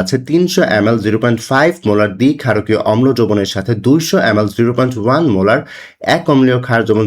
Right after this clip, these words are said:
যোগ করলে মিশ্রণের প্রকৃতি, ঘনমাত্রা এবং পিএইচ বের করো। আসলে উপরের ম্যাথ আর এই ম্যাথ সেম এবং তাদের সলিউশনও সেম, but কোয়েশ্চেনটা করা হয়েছে ডিফারেন্ট ওয়েতে। So এখানে আসলে যেটি ডিফারেন্ট দেখতে পাচ্ছ সেটি হচ্ছে এই যে দ্বিক্ষারকীয় অম্ল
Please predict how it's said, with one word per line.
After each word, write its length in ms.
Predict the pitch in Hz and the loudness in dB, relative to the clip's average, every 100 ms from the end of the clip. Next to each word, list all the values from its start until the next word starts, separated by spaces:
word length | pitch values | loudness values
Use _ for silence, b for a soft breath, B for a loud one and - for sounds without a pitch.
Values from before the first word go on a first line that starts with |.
| 98 | 0
যোগ 100 | 110 | -2
করলে 160 | 107 95 98 | 0 0 0
মিশ্রণের 300 | 95 110 110 | 0 -2 -2
প্রকৃতি, 360 | 135 127 - 165 120 | -2 0 -2 -2 -2
ঘনমাত্রা 360 | 107 107 110 113 | 0 0 0 0
এবং 80 | 156 156 - | -2 -2 0
পিএইচ 220 | 127 120 - | 2 2 -2
বের 140 | 87 | -2
করো। 120 | 98 107 B B - | -2 -4 B B -4
আসলে 220 | 117 135 147 - | 0 0 0 -2
উপরের 280 | 123 147 156 101 | 0 2 2 2
ম্যাথ 140 | 110 - | -2 -2
আর 60 | 101 101 | -4 0
এই 80 | 107 104 | 0 0
ম্যাথ 140 | 101 - - | -2 -6 -2
সেম 160 | 165 180 | 0 0
এবং 100 | 104 92 | -2 -2
তাদের 200 | 98 101 - | -2 -2 0
সলিউশনও 480 | 127 127 123 113 95 | 2 2 2 0 0
সেম, 120 | 90 82 B B B | -2 -6 B B B
but 100 | 113 - | -4 2
কোয়েশ্চেনটা 380 | 123 123 123 131 127 | 2 2 0 -2 2
করা 160 | 120 120 | 2 2
হয়েছে 200 | 117 104 92 | 0 0 0
ডিফারেন্ট 280 | 95 98 92 | -2 -2 -2
ওয়েতে। 260 | 82 82 73 B B B - | -2 -2 -4 B B B -4
So 60 | - 110 | 0 0
এখানে 180 | 123 156 160 | 2 2 2
আসলে 160 | 156 131 | 2 2
যেটি 160 | 131 131 110 | 2 2 0
ডিফারেন্ট 300 | 123 127 185 143 | -2 0 2 2
দেখতে 160 | 92 107 | 0 0
পাচ্ছ 140 | 104 117 127 | -2 -2 -2
সেটি 180 | 127 117 | 0 0
হচ্ছে 200 | 92 98 98 | 0 0 0
এই 60 | 95 | 0
যে 60 | 87 123 | -2 0
দ্বিক্ষারকীয় 600 | 131 127 139 135 143 143 127 | 0 0 0 0 0 0 0
অম্ল 180 | 120 131 | 2 2